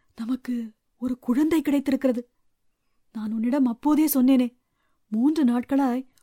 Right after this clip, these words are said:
ஒரே கனவை கண்டு கொண்டிருக்கிறேன் என்று. வா, வா. தொண்டை கம்மி விட்டது.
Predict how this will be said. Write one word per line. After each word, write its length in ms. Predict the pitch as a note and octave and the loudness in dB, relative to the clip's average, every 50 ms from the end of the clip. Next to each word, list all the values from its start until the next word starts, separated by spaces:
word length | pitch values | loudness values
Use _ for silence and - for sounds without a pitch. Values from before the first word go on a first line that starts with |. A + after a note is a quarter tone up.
| _ _ | _ _
ஒரே 360 | G3+ G#3+ A#3+ C4 D4+ E4 E4+ | -4 -2 0 0 0 0 0
கனவை 320 | - C#4+ C4+ C#4 C4+ C#4 | 2 2 2 2 2 0
கண்டு 260 | C#4 - A#3+ A#3+ C#4+ D4+ | 0 0 0 0 2 2
கொண்டிருக்கிறேன் 520 | C#4 C4 C4+ C4 B3+ - C4 C4 C4+ B3+ | 2 4 4 2 0 0 2 2 4 4
என்று. 360 | B3+ A#3 A3 A#3 A#3+ - _ _ _ _ _ _ _ _ _ _ _ _ | 4 2 2 0 -4 -8 _ _ _ _ _ _ _ _ _ _ _ _
வா, 200 | - G#3+ A#3+ C#4 | -14 -10 -6 -2
வா. 360 | C4 C#4+ D4+ C#4+ - _ _ _ _ _ _ _ _ _ _ _ _ _ _ _ _ _ _ _ _ _ _ _ _ _ _ _ _ _ | 0 0 0 -2 -4 _ _ _ _ _ _ _ _ _ _ _ _ _ _ _ _ _ _ _ _ _ _ _ _ _ _ _ _ _
தொண்டை 360 | - - G3 G#3 G#3+ B3 A#3 A#3 - | -10 -6 -4 0 0 0 -2 -2 -4
கம்மி 180 | G3 G3+ A3 | -2 0 2
விட்டது. 420 | A#3+ G3+ G#3 G3+ A3 F#3+ G3 - | 2 2 0 -4 -6 -8 -10 -12